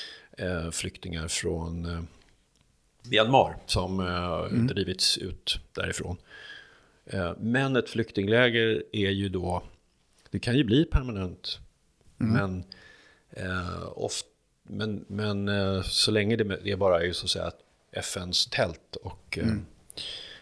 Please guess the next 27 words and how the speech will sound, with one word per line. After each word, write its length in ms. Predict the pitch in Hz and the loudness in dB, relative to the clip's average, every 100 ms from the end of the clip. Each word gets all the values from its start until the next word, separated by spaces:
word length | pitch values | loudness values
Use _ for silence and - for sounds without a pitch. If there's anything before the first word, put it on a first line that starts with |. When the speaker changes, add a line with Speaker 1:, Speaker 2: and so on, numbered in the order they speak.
| - | -12
Speaker 1:
eh, 180 | - 87 | -8 -4
tillfälliga 580 | - 92 - 101 95 90 | -2 -2 0 0 2 2
arrangemang 560 | 90 87 90 85 85 | 0 -2 -2 -2 0
så 260 | 85 - 90 | -2 0 -2
är 160 | 90 87 | -4 -2
det 60 | |
ju 120 | 87 | -2
inte 180 | 87 - | -4 -4
en 40 | 85 | -6
stad, 220 | - 85 | -4 -2
den 100 | 101 | -2
är 20 | 101 | -2
inte 120 | - | -4
permanent. 520 | 98 107 127 92 - | -4 0 2 0 -2
För 80 | 113 | -6
att 60 | - _ - - - - | -6 _ -20 -20 -12 -2
det 100 | 107 | 0
intressanta 460 | 107 104 113 107 | 4 4 4 2
med 120 | 104 | -2
städer 380 | 95 90 92 92 | -2 2 2 2
är 80 | 90 | 2
ju 60 | 87 | 2
också 260 | 90 - | 2 -2
att 220 | 87 - - - _ - | -4 -8 -16 -20 _ -8
de 300 | 98 98 98 | -4 -2 -2
bevarar 540 | 90 110 117 120 113 | 2 6 8 8 6
då 380 | 98 80 80 85 | 2 2 0 -2